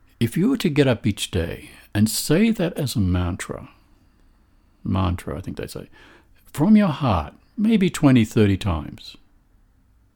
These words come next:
something would start to happen. You don't think that would knock you off your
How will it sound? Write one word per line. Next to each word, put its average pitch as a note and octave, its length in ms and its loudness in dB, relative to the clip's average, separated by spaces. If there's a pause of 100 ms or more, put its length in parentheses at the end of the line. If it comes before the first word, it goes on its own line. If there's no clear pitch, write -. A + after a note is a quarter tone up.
(760)
something A#2 400 -2
would F2+ 120 -4
start E2 320 -6
to F2+ 80 -4
happen. G#2 320 -8 (2500)
You G2 140 -8
don't G2+ 160 0
think G#2 220 0
that G#2 120 4
would A2 140 2
knock A2+ 260 2
you B2 100 4
off A#2+ 160 0
your B2+ 80 0